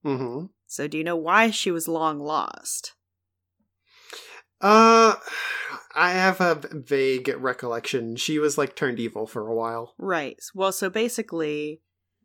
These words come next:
Speaker 2: um, so throughout the series, they're, like, the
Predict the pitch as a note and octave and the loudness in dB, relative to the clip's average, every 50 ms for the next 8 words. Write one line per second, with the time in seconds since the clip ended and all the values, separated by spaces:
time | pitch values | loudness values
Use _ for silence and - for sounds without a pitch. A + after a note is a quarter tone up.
0 | _ _ _ _ - - E3+ E3 D#3+ D#3 D#3 D#3 D3+ D3 C#3+ C#3+ C3+ C#3 E3 E3 | _ _ _ _ -8 -4 -2 0 0 0 0 0 -2 -4 -4 -6 -8 -8 -10 -12
1 | _ _ _ _ _ _ _ _ _ _ _ _ - _ _ _ - - - - | _ _ _ _ _ _ _ _ _ _ _ _ -20 _ _ _ -10 -6 -2 2
2 | G3+ F#3+ F#3 F#3 F3+ F3+ F3 F3 - _ _ _ _ _ _ _ - A3 A3 A3+ | 2 4 4 4 2 0 0 -2 -4 _ _ _ _ _ _ _ -2 2 2 2
3 | A3+ A3+ A3+ G#3+ - - G#3 G3+ G#3+ A3 A3+ A#3 A#3 A#3+ A#3+ A#3 - - - - | 2 2 -4 -6 -4 -2 0 0 0 0 0 0 0 -2 -2 -2 -4 -6 -8 -10
4 | - _ _ _ _ _ _ - F3 D#3+ _ - F#3 F3+ F3 F3 F3 E3+ E3 E3 | -14 _ _ _ _ _ _ -20 -20 -16 _ 0 0 2 2 2 0 0 0 0
5 | D#3+ D#3+ D#3 D#3 D#3 _ - - _ - F#3 E3+ G3 E3 | 0 0 0 -2 -6 _ -16 -20 _ -14 -6 -2 -2 -2